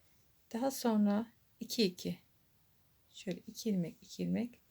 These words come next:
toplayarak devam ediyoruz. İnşallah ilerleyen zamanlarda arkadaşlar bu şekilde, e, daha farklı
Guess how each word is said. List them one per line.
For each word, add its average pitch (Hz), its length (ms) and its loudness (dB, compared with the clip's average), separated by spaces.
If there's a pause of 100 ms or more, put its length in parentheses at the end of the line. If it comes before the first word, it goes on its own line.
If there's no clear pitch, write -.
(720)
toplayarak 220 720 -2 (800)
devam 175 340 0
ediyoruz. - 560 -14 (920)
İnşallah 240 420 2
ilerleyen 220 500 4
zamanlarda 190 640 2
arkadaşlar 180 760 0 (720)
bu 240 60 2
şekilde, 196 640 4 (280)
e, 185 80 0
daha 214 220 0
farklı 190 520 2